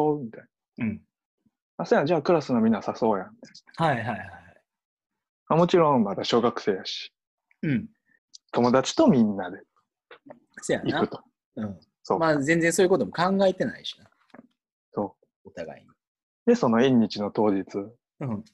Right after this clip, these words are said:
Speaker 1: 集合場所に行くと。
Speaker 2: うん。
Speaker 1: まあ、女の子たちは、
Speaker 2: うん。
Speaker 1: まあ、私服で来てる子もいれば、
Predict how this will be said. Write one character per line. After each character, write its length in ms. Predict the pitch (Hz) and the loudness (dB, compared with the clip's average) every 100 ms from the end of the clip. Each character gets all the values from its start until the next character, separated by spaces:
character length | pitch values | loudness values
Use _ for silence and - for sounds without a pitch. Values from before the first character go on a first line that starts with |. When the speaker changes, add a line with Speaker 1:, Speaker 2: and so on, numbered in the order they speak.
| _ _ _ | _ _ _
Speaker 1:
集 200 | - 123 | 0 4
合 140 | 113 110 | 4 2
場 100 | 110 | 0
所 140 | 113 | 0
に 120 | 104 | 0
行 60 | 98 | -2
く 80 | 104 | -2
と。 220 | 98 - _ _ | -4 -6 _ _
Speaker 2:
う 60 | 120 110 | -8 -8
ん。 80 | - _ _ - - _ _ _ _ _ _ | -10 _ _ -20 -20 _ _ _ _ _ _
Speaker 1:
ま 80 | 123 | -2
あ、 20 | |
女 320 | 160 180 185 | 0 4 4
の 80 | 156 | 4
子 140 | 120 113 | 0 0
た 160 | 107 | 0
ち 120 | - 95 | 0 -2
は、 220 | 92 87 - _ _ _ | -4 -8 -18 _ _ _
Speaker 2:
う 60 | 113 | -10
ん。 20 | 98 _ _ - | -10 _ _ -4
Speaker 1:
ま 80 | 170 | -2
あ、 20 | |
私 140 | - | 2
服 240 | 131 127 123 | 2 4 4
で 100 | 120 | 2
来 100 | - | 0
て 80 | 127 | 0
る 100 | 113 | 2
子 140 | 127 | 2
も 100 | 113 | 2
い 60 | 104 | 2
れ 100 | 95 | -2
ば、 180 | 90 | -8